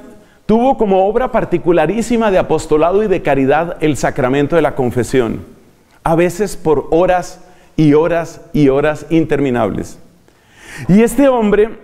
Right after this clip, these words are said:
un sacerdote capuchino, que además había recibido los estigmas, él tenía las heridas de Cristo en sus manos, en sus pies, este santo sacerdote, dedicado a la confesión,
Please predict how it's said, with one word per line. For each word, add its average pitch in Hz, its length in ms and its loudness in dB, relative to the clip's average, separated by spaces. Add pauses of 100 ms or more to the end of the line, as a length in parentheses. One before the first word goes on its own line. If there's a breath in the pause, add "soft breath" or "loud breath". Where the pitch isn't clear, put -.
(140)
un 151 120 -2
sacerdote 170 1000 0
capuchino, 160 760 0 (420)
que 165 100 0
además 156 360 0
había 185 220 2
recibido 165 440 0
los 170 220 -2
estigmas, 156 580 -2
él 143 100 0
tenía 165 500 0 (300 loud breath)
las 135 520 0
heridas 170 420 2
de 147 140 0
Cristo 170 560 -2
en 135 100 -2
sus 117 240 -4
manos, 151 460 -2 (340 soft breath)
en 131 80 -2
sus 120 240 -4
pies, 143 400 0 (440 loud breath)
este 214 340 0
santo 240 420 0
sacerdote, 165 840 0 (320 loud breath)
dedicado 175 540 0
a 226 40 0
la 208 140 -2
confesión, 151 640 -2